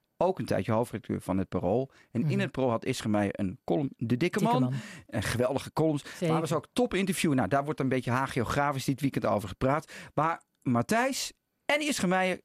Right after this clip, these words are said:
Speaker 1: troffen elkaar in de Jordaan. Daar wonen ze allebei. Af en toe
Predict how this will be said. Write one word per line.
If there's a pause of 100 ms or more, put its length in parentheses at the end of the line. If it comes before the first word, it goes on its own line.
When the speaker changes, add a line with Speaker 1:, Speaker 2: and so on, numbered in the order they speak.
(120)
Speaker 1:
troffen
elkaar (160)
in (280)
de
Jordaan. (100)
Daar
wonen
ze
allebei. (220)
Af
en
toe